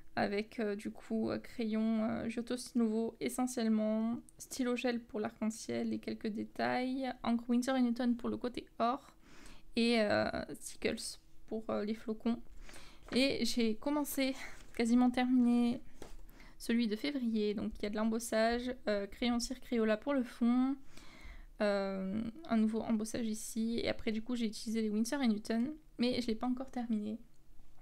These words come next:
Du coup, voilà. Et ensuite, j'attaquerai, du coup, celle de mars. Voilà, donc je pense que vous en verrez trois, euh, dans la prochaine vidéo, dans ce livre-ci. En tout cas, j'ai adoré le réaliser et j'ai hâte de le voir terminé.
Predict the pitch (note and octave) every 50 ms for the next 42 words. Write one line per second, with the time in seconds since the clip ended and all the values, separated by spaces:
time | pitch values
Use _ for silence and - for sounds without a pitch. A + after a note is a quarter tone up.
0 | - - - - - - C4+ G#3+ A3 - - A#3+ A3+ G#3+ G#3+ - - - A3+ G#3+
1 | G#3+ - - - A#3 A3 - A3+ A3+ - - A3+ A#3+ A3+ - C4 - - - G#3
2 | G#3 G#3 - - - - - - - - - - - - - - - - - G#3+
3 | G3+ G3 A3+ A3 A3 A3 - - - A#3 - - A3+ G#3+ G#3+ G3+ G3+ G3+ G#3 G#3+
4 | A#3 A#3 A3+ - - - - G#3+ G#3+ G#3+ G#3 G#3 A3 A3+ A3 B3 - - - -
5 | - - - - - - - - - - - A3 A3+ A3 G#3+ G#3+ A3 - - -
6 | C4+ B3+ B3+ A3 G3 G#3 G#3 A3 A#3 A#3+ A#3 - A#3 G#3+ G#3+ - - G#3+ - -
7 | - A#3 A3+ A#3+ A#3+ - - A#3 A#3 - - - B3 B3 B3 - - A4 - -
8 | B3 A3+ A#3+ A#3+ B3+ B3 A#3+ A#3 B3 G#3 G#3 G#3 G#3 A3+ A3 A3+ A#3 A3+ G4+ -
9 | - A#3 A#3+ A#3 G4 F#4 A3 - A#3 A3 A3 A3 - - - A#3 A3 G#3 G3+ G3+
10 | G#3 G#3+ - - A#3 A#3+ A#3 A#3 A#3+ B3+